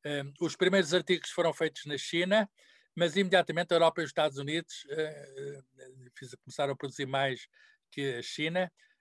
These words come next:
eh, mas, eh, e continuam a produzir. Portanto, hoje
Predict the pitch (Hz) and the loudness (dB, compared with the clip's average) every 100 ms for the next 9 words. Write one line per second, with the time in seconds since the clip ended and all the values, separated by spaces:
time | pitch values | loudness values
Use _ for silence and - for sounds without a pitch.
0 | _ 160 165 160 143 - _ 151 151 165 | _ 0 2 2 0 -10 _ -12 -2 2
1 | 156 147 - - 139 147 143 151 135 175 | 2 2 -4 -12 -8 -6 -6 -10 -4 -2
2 | 175 175 175 190 170 135 165 135 - 131 | 0 4 2 2 -6 -4 -4 -4 -6 -6
3 | 139 135 160 180 170 190 | -6 -2 2 2 2 -6